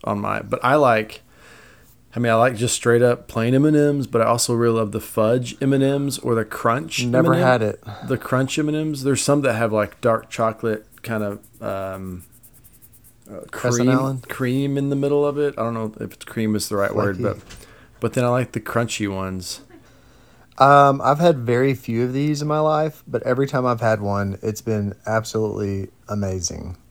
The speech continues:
Speaker 2: I just don't ever think, I mean, I don't ever buy candy bars and nobody else has them for, like,
Speaker 1: <sighs>
Speaker 2: Halloween or
Speaker 1: Just
Speaker 2: whatever,
Speaker 1: get to
Speaker 2: so I
Speaker 1: it
Speaker 2: know.
Speaker 1: already.
Speaker 2: Just explaining why. It's a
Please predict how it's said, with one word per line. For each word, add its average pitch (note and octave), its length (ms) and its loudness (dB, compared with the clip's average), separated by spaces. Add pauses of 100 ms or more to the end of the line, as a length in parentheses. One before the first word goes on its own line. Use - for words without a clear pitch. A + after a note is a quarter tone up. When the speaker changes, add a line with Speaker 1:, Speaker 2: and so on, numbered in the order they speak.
(120)
Speaker 2:
I A#2+ 80 0
just A#2+ 360 -6
don't A2+ 160 0
ever A#2 180 -2
think, A#2 260 -6
I A#2+ 40 -4
mean, B2+ 120 2
I C#3+ 40 2
don't D3+ 160 6
ever C3 160 4
buy A#2 260 6
candy A#2 240 -4
bars A2 320 0
and A#2 140 -4
nobody A2+ 280 0
else A2 200 0
has A#2+ 260 0
them C3 180 -4
for, B2 120 -4
like, G#2+ 140 2
Speaker 1:
<sighs> - 20 -8
Speaker 2:
Halloween A2+ 560 -2
or C#3 40 -4
Speaker 1:
Just C#3 180 2
Speaker 2:
whatever, C#3+ 200 0
Speaker 1:
get C#3+ 80 -4
to - 80 -8
Speaker 2:
so B2 140 0
I C3 60 2
Speaker 1:
it - 20 0
Speaker 2:
know. A2 80 2
Speaker 1:
already. G#2 420 0 (720)
Speaker 2:
Just - 180 -6
explaining B2+ 720 0
why. G#2+ 400 4 (160)
It's A#2+ 320 -4 (100)
a A#2+ 420 0